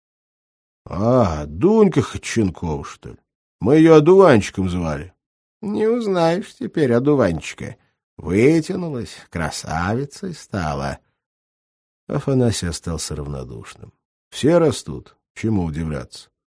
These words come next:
Ну что, сходим к Сашке Вавину, напросимся в баньку?» «А пошли. Уберу только со стола». Старик подхватился с места, Афанасий тоже встал, помог ему унести посуду, переоделся в спортивное,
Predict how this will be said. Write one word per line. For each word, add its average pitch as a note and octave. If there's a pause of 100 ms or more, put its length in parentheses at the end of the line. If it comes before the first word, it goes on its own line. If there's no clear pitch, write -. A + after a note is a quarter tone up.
(340)
Ну F3+
что, F#3+
сходим G#3
к -
Сашке D3+
Вавину, G#2+
напросимся D#3+
в F2
баньку?» G#2 (320)
«А -
пошли. C#2+ (540)
Уберу F#3+
только -
со G2
стола». - (1000)
Старик F3+
подхватился F#2
с -
места, - (300)
Афанасий G#2+
тоже F3
встал, C3+
помог B2
ему F2+
унести F#2+
посуду, D3
переоделся A#2+
в -
спортивное, D3